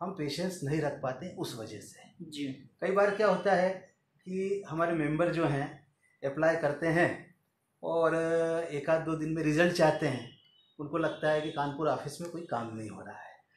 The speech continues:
Speaker 1: तो कई बार ऐसी last date आती है जब खूब सारा कानपुर office पर rush आता है।
Speaker 2: जी।
Speaker 1: तो उस समय staff भी phone वगैरह सबके नहीं उठा पाता है और staff को भी मालूम रहता है कि particular काम के लिए अगर thirty days हैं,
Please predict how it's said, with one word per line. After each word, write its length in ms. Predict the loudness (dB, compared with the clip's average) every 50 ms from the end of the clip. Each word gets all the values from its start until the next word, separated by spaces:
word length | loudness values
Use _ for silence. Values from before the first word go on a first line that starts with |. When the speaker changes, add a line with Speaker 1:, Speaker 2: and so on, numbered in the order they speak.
| _ _ _ _ _ _ _ _ _ _ _ _ -20
Speaker 1:
तो 180 | -20 -20 -20 -20 -20 _ _ _ _ _ _ _ _ _ 2
कई 180 | 4 4 4
बार 260 | 6 4 6 6 6 4
ऐसी 280 | 2 -2 -4 -2 0
last 360 | 4 4 6 6 6 4 4
date 180 | 2 0 2 4
आती 300 | 2 2 0 0 -2 -2
है 360 | -2 -2 -4 -6 -10 -18 _ -20 _ -12
जब 160 | -12 -12 -12
खूब 260 | -8 -2 -2 -2 -2
सारा 260 | 0 -2 -2 0 0 -2
कानपुर 540 | -2 -4 -4 0 0 0 0 0 0 2
office 280 | 2 2 2 0 -8 -8
पर 180 | -4 -2 2 2
rush 220 | 4 2 2 0
आता 220 | -4 -8 -8 -10
है। 320 | -10 -10 -12 -16 -10 -10 -6
Speaker 2:
जी। 80 | -4
Speaker 1:
तो 300 | -4 -6 -6 -8 -8 -8
उस 80 | -6 -4
समय 280 | -2 -2 0 0 0 0
staff 320 | -2 2 4 4 4 4
भी 520 | 4 2 2 4 4 4 4 2 2 0 -2 -4 -8 -14 -20 _ -8 -4
phone 160 | -2 -2 0
वगैरह 320 | 2 2 2 4 4 4 4
सबके 300 | 2 0 -4 -2 0 2
नहीं 140 | 2 4
उठा 240 | 4 2 2 2 2
पाता 320 | 2 2 2 2 4 4 4
है 260 | 4 2 -4 -6 -16 -20 -20 -20 -20 -20 -10 0 2
और 100 | 2 2
staff 340 | 2 4 6 6 6 8 6
को 80 | 2
भी 60 | 0
मालूम 320 | 2 2 2 4 4 4 6
रहता 220 | 6 4 6 6
है 100 | 2 2
कि 80 | 2 0
particular 440 | 0 0 0 0 0 2 2 2 4
काम 280 | 4 4 4 4 2
के 80 | 2 0
लिए 140 | 0 2 2
अगर 160 | 2 2 2 2
thirty 240 | 0 0 2 0
days 300 | 0 2 4 4 4 4 2
हैं, 320 | 0 -2 -4 -8 -14 -20